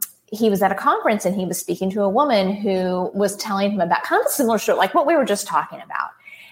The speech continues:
And, like, some, some guy in a meeting, like, just said something to her that was, you know, you wouldn't say it to a man, okay? And she was offended and she said, "But I didn't even," she's like, "Oh, I just laughed it off 'cause I, like, oh my God, I didn't even know what to say to him. It was so ridiculous."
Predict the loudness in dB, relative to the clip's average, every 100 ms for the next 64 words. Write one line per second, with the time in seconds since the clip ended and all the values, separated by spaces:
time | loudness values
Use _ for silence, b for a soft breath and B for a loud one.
0 | B 2 4 4 2 0 0 2 2 -2
1 | -4 -4 0 2 4 4 2 0 0 -2
2 | -2 -2 0 -2 -2 0 0 0 0 -2
3 | -2 0 2 4 2 2 2 2 0 -2
4 | -8 -2 0 2 4 4 4 2 2 2
5 | 2 -2 -4 -6 -8 -10 -12 -10 -6 -2
6 | 0 0 -2 -4 0 2 0 -2 -4 -2
7 | 0 2 0 0 0 2 2 2 -2 -4
8 | -6 -2 -2 2 4 4 2 2 2 2
9 | 0 -2 -6 -6 -4 -2 2 2 2 0
10 | 0 0 0 2 0 0 0 -2 0 0
11 | 0 0 -2 -8 _ _ -8 -4 0 2
12 | 0 0 -2 0 0 -2 -2 0 2 2
13 | 0 -4 -2 0 0 0 -2 -2 -4 -6